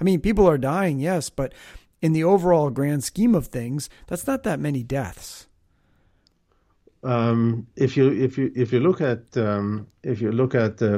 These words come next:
Speaker 2: a per, per capita,
Speaker 1: Mm-hmm.
Speaker 2: um, Sweden is, is, um, is reasonable, if you like, both in terms of infections and, and, um,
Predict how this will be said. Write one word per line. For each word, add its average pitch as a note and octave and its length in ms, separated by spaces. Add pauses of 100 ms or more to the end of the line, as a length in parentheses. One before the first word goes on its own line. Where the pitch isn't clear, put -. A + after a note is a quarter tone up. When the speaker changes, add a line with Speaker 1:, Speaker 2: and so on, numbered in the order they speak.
(100)
Speaker 2:
a F#2+ 100
per, G#2+ 420 (160)
per B2 180
capita, A2 760 (180)
Speaker 1:
Mm-hmm. A#2 240 (260)
Speaker 2:
um, G2 480
Sweden C3 460
is, G#2 360
is, G#2 480
um, G2 480 (800)
is G2 400
reasonable, A2+ 920
if F#2+ 200
you G2 100
like, F#2+ 320 (340)
both A2+ 320
in A2 140
terms G#2+ 300
of G#2 140
infections G#2 720
and, F#2+ 300 (640)
and, F#2+ 560
um, F#2+ 440